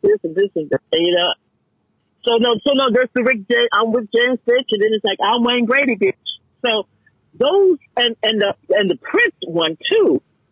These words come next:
with his, with Charlie Murphy, Charlie Murphy. So it's like, the man is fucking brilliant. And then somewhere along the way, m-, maybe he got,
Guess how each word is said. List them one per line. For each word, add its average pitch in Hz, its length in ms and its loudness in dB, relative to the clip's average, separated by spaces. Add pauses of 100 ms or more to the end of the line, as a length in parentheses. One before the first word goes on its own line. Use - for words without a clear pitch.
(1040)
with 214 180 0
his, 208 160 2 (120)
with 359 160 2
Charlie 294 360 0
Murphy, 254 440 -2 (880)
Charlie 214 240 0
Murphy. 147 380 -4 (1080)
So 330 80 2 (140)
it's - 220 -8
like, 311 320 0 (680)
the 294 80 -2
man 381 560 0
is 247 60 -10 (120)
fucking 285 420 -2
brilliant. 311 640 0 (1300)
And 269 200 0
then 269 140 2 (160)
somewhere 370 800 0
along 254 460 2
the 285 100 0
way, 208 540 0 (160)
m-, 196 340 -4 (140)
maybe 214 300 0
he 220 140 -2
got, 202 300 -2